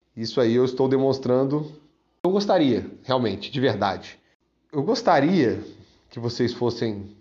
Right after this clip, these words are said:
menos bagunceiros. Então, isso tá muito claro que é uma pergunta, não tá?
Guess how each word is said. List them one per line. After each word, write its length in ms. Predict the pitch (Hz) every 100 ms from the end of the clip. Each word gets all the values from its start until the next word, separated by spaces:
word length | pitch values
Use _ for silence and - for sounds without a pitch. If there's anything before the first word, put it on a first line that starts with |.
| -
menos 240 | 117 110
bagunceiros. 720 | 104 107 104 143 127 87 - - - - _ _ _ _ _ _ _ _ _ _ _ _
Então, 360 | - 120 139 143
isso 240 | 143 143
tá 140 | - 143
muito 240 | 143 156
claro 260 | 156 135 147
que 60 | 151
é 40 |
uma 100 | 147
pergunta, 680 | 147 170 165 127 135 123 101 104
não 200 | 110 113
tá? 440 | 143 139 92 -